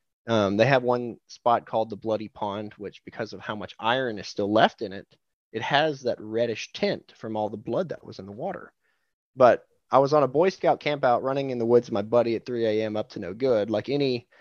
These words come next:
any young, young adult would, would be doing. Um,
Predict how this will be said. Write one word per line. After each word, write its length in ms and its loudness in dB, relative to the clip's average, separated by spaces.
any 300 6
young, 560 8
young 280 6
adult 400 6
would, 340 -2
would 180 -2
be 120 -4
doing. 460 4
Um, 460 4